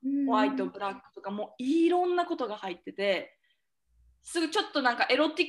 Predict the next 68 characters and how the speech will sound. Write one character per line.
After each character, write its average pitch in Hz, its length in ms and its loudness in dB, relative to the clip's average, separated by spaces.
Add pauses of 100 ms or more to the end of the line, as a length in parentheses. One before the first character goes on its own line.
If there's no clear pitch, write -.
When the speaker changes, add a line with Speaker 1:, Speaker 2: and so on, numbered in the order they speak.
Speaker 2:
ッ - 40 -12
ク 285 80 0
な 233 420 -4
こ - 160 -4
と 233 460 -6
も 247 420 4
入 226 220 0
っ 226 160 -10
て 269 80 0
る 277 160 0
か - 260 -2
ら、 220 400 4
家 - 140 -2
族 415 200 0
で 254 120 0
見 233 100 -2
る 247 80 -2
の 240 80 0
は 202 140 2
あ - 20 -2
ん 214 60 -4
ま 220 80 -4
り 214 80 -4
お 208 40 -6
す - 160 -14
す 208 120 -10
め 202 80 -6
し 269 120 -8
な 226 120 -4
い 196 100 -6
け 190 140 -8
ど、 262 400 2 (840)
普 311 140 -4
通 320 320 0
に、 320 340 -4 (220)
ま 226 240 2
あ、 - 60 -18 (100)
恋 226 160 0 (100)
人 214 160 -4
な 185 160 -4
り 170 340 -8
友 233 280 -6
達 277 260 -4
な 190 120 -4
り、 - 80 -4
Speaker 1:
う - 20 -8
ん。 - 20 -8
Speaker 2:
自 196 180 -10
分 202 240 -8
で 202 200 0
見 202 180 -6
る 202 460 -2
の 190 160 -4
は 190 260 2
本 294 380 0
当 302 80 0
に 254 320 -4
な 254 80 -2
ん - 20 -2
か - 160 -2
た 415 80 2
め 494 140 2
に 269 80 0
も 180 120 -4
な 139 140 -4
る 180 80 -4
よ 127 100 -6
ね。 - 280 -10